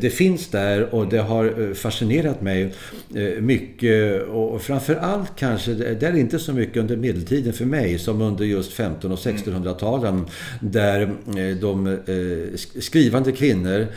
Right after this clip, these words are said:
i, eh, Italien, eh, Frankrike, mm, inte så mycket för faktiskt i de, eh, germanska länderna, men i Italien och, och Frankrike och, eh, då när det gäller Sor Juana faktiskt borta i nya Spanien som det hette på den här tiden, eh, Mexiko,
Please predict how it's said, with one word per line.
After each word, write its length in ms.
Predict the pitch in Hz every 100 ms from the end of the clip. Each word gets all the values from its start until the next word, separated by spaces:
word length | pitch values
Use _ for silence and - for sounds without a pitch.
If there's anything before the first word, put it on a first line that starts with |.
| - - -
i, 360 | 123 113 107 101
eh, 1000 | 104 101 101 - 117 98 92 90 82 85
Italien, 680 | 101 135 156 160 151 151 143
eh, 360 | 143 135 - 123
Frankrike, 720 | - 104 95 - 117 - 151 -
mm, 440 | 95 92 92 110 -
inte 240 | 131 156
så 160 | 151 127
mycket 340 | 107 107 101
för 60 | 90
faktiskt 380 | 90 90 95 104
i 60 |
de, 240 | 92 92 92
eh, 180 | 95 82
germanska 540 | 101 104 107 131 -
länderna, 420 | 110 80 82 87 92
men 160 | 95
i 40 | 101
Italien 480 | 98 143 156 156
och, 100 | 139
och 180 | - 127
Frankrike 640 | 101 87 87 104 95 95 95 - - 135 117 -
och, 420 | 110 95 - -
eh, 280 | 101 95 92
då 340 | 101 90 92 -
när 220 | 90 95
det 80 | 87
gäller 140 | 82
Sor 180 | - 101 -
Juana 320 | 71 104 101
faktiskt 420 | 92 82 92 82
borta 300 | 90 87 -
i 40 | 87
nya 300 | 107 95 92
Spanien 500 | - 92 123 117 82
som 160 | 90
det 60 | 82
hette 160 | 80 82
på 100 | 90
den 160 | 82
här 100 | 82
tiden, 480 | 78 80 80 82 92 -
eh, 80 | 80 -
Mexiko, 520 | 92 87 - 98